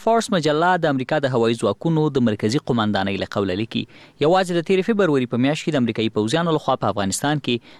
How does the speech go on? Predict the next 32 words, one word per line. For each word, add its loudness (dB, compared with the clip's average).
درې 0
سوه 0
شپېته 0
بمونه 2
غورځول -2
شوي -8
دي. -20
راپور 0
زیاتوي، -2
د 2
دوه 2
زره -2
شل 0
کال 2
له -2
پیل 2
راهیسې 0
امریکا 0
په 0
افغانستان -2
کې -4
د 2
هوایي 0
بریدونو 0
له 2
لارې 2
اووه -2
سوه 0
پنځه 2
اویا 0
بمونه 0
کارولي 0